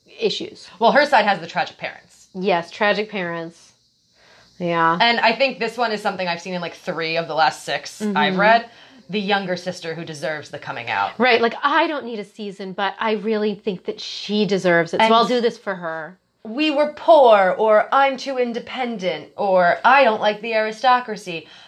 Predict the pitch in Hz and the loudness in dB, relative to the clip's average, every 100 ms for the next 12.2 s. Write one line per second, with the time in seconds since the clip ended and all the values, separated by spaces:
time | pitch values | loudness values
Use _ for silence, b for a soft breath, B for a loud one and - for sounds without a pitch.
0 | B 214 220 214 - 294 - 214 185 185 | B -2 -2 -2 -8 -10 -6 -6 -6 -6
1 | 185 - - 262 262 180 - 175 165 147 | -8 -6 0 0 0 -8 -8 -8 -8 -10
2 | - - - b b - 202 220 220 233 | -14 -16 -18 b b -2 2 2 2 -2
3 | 220 196 214 208 233 240 220 226 233 - | -2 -2 -4 -6 -8 -8 -4 -4 -4 -6
4 | 180 180 170 180 175 160 160 B B 196 | -6 -6 2 2 4 0 -2 B B -4
5 | 196 180 226 220 240 220 214 202 185 196 | -2 0 -2 0 0 -2 -4 -8 -2 -2
6 | 185 185 190 190 180 180 175 175 180 190 | 0 2 0 0 0 2 2 0 2 2
7 | 165 165 202 202 202 170 160 151 156 170 | 2 4 4 4 4 4 4 2 2 2
8 | 180 170 165 - 208 196 190 151 156 156 | 0 -2 -4 0 0 2 -2 -2 -6 -12
9 | 170 170 156 147 139 180 170 160 131 123 | -12 -12 -12 -8 -2 -2 -2 -4 -4 -4
10 | 170 - B B 233 233 226 294 - 254 | -6 -10 B B 6 6 6 4 2 2
11 | 208 208 B B 226 247 254 240 226 220 | 2 0 B B -6 -2 2 4 4 2
12 | 220 | 0